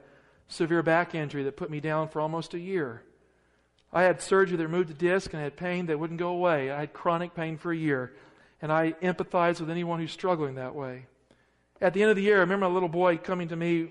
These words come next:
one evening at the dinner table at a time I didn't expect. "John Michael, we did the measurement last week in church. He's,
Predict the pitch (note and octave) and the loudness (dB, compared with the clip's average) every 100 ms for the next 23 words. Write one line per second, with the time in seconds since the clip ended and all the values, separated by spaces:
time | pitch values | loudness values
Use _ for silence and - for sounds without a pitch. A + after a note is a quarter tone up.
0 | - E3 E3 E3+ E3 D#3+ D3+ D3+ D#3+ D#3 | -6 -4 -2 -2 -2 -6 -6 -4 -4 -4
1 | E3+ E3 D#3+ D#3+ D#3 D3 C3+ - D#3+ D3+ | -2 -2 -2 -6 -8 -14 -16 -6 -4 -4
2 | D3 D3+ C#3+ - - D#3 D3+ - _ _ | -4 -6 -8 -10 -6 -6 -6 -14 _ _
3 | _ _ _ _ _ _ _ F3 E3 F3 | _ _ _ _ _ _ _ 0 2 4
4 | F3+ F3 E3 C#3 - _ _ _ _ - | 2 2 -2 -2 -8 _ _ _ _ -4
5 | F#3+ A3+ G3 F#3+ G#3 G3 F3+ F3+ F#3 F3+ | 2 2 4 2 2 0 0 2 2 2
6 | F#3+ F3+ D#3+ - F#3 F#3 - E3 D3 | -2 -2 -8 -2 -2 -2 -6 -12 -12